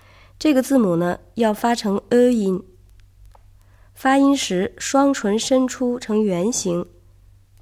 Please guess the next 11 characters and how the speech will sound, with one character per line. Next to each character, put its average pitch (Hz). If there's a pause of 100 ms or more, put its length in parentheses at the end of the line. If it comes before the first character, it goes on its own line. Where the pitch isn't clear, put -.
(1700)
读 208
成 240 (640)
呃。 233 (1300)
注 262
意 240
舌 214
根 262
不 254
要 233
抬 190
起， -